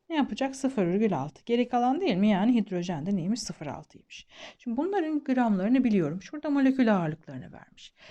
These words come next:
Her birinin molünü bulsam, N karbon desem, üç virgül altı bölü molekül ağırlığı on iki.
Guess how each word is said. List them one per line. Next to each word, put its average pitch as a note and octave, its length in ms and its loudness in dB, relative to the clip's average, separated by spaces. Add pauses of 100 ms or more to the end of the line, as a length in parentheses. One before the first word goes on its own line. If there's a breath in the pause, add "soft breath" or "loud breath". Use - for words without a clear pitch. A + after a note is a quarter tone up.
(100)
Her E4+ 280 0
birinin B3+ 220 8
molünü G#3+ 420 6
bulsam, E3 380 -10 (120)
N C4 240 2
karbon G3+ 500 2
desem, D3+ 340 -8 (440 soft breath)
üç D4 280 -6
virgül F3+ 300 -2
altı G3 420 -2
bölü F#3+ 200 2
molekül F#3+ 580 0
ağırlığı C3+ 280 -6
on F3+ 200 -6
iki. C#3+ 320 -10